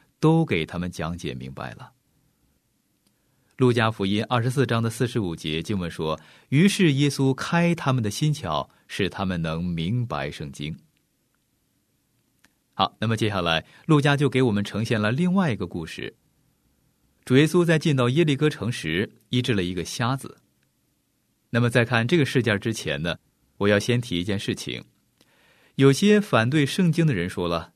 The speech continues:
在这里有矛盾呢，因为马太福音说有两个瞎子，但是马可福音和路加福音却只提到一个。好，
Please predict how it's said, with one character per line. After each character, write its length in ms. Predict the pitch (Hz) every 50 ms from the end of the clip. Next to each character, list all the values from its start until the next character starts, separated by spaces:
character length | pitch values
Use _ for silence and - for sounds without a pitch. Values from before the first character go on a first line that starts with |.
| _ -
在 120 | - 190
这 120 | 185 233 233
里 100 | 202 175
有 140 | 143 110
矛 220 | 104 92 82 87 117
盾 220 | 139 175 170 127
呢， 220 | 101 85 76 - - _ _ _ _ _ -
因 120 | 185 214
为 120 | 220 226
马 200 | 208 180 143 123
太 220 | 131 - - 220 196
福 140 | 156 143 143
音 120 | 151 156
说 320 | 147 156 151 147 151 147 151 - _ -
有 220 | 131 139 170 196
两 340 | 208 180 147 107 87 80 87
个 140 | 123 175 156
瞎 240 | - - 95 90
子， 240 | 87 - 80 - - _ _ _ _ _ _
但 120 | - 135 135
是 160 | 123 151 151
马 300 | 147 143 143 160 202 214
可 180 | 202 - 135
福 200 | 110 - - 127
音 120 | 127 139 135
和 120 | - 120
路 200 | 143 196 226 180
加 200 | 135 127 123 123
福 160 | 120 123 92
音 160 | 95 104 113 110
却 220 | - - 107 101
只 200 | 98 - 101 90
提 160 | 87 - -
到 160 | 95 113 98
一 180 | 85 73 76 101
个。 220 | 127 170 143 117 - - _ _ _ _ _ _ _ _ _ _ _ _ _ _ _ _ _ _ _ _ _ _ _ _ _ _ _ _ _ _ _
好， 180 | - - -